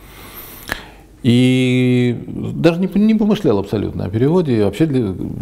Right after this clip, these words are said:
переводы начинал просто себе в стол и ни-, никуда это не, ничего. Но вот я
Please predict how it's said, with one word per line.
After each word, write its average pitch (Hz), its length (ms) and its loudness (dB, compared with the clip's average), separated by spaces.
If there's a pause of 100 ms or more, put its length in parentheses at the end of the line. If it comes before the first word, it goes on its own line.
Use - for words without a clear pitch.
(180)
переводы 110 360 2
начинал 101 400 -2
просто 110 520 -4
себе 95 260 0
в 87 80 -12
стол 135 380 2
и 98 200 -2
ни-, 95 140 -2
никуда 95 320 -4
это 85 160 -2
не, 101 220 -6
ничего. 156 400 -4 (1300)
Но 202 300 6
вот 208 180 2
я 196 240 2